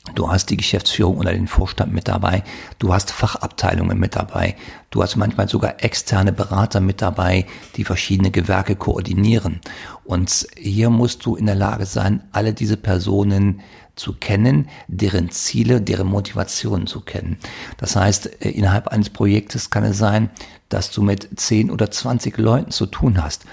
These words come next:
Und die Akquise bezieht sich dann auf diese Leute. Du musst immer wieder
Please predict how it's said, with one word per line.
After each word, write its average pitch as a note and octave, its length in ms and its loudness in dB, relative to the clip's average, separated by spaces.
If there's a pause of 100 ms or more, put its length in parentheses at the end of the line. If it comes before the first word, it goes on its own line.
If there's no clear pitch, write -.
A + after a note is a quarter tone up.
(220)
Und - 320 2
die - 100 -2
Akquise D3 680 0 (180)
bezieht F#2+ 340 -4
sich - 160 -4
dann G2+ 220 0
auf - 160 -10
diese G2+ 240 -2
Leute. G#2 540 0 (500)
Du F2 80 -6
musst F#2+ 320 -2
immer B2+ 300 2
wieder A#2 440 2